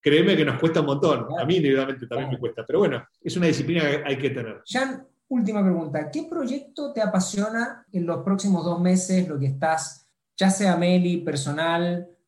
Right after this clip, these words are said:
Speaker 2: ya sea que dijiste, "Quiero correr diez K y voy a pasar a quince K"? ¿En qué está Jan Summers en los próximos doce meses como proyecto?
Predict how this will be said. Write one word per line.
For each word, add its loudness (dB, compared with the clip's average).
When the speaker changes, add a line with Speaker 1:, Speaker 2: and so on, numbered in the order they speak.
Speaker 2:
ya 0
sea 2
que -2
dijiste, 0
"Quiero 0
correr -2
diez -4
K 0
y -2
voy -2
a -2
pasar -6
a -6
quince -8
K"? -6
¿En 2
qué -2
está 0
Jan 2
Summers 0
en -6
los -4
próximos -4
doce -4
meses -8
como -4
proyecto? -6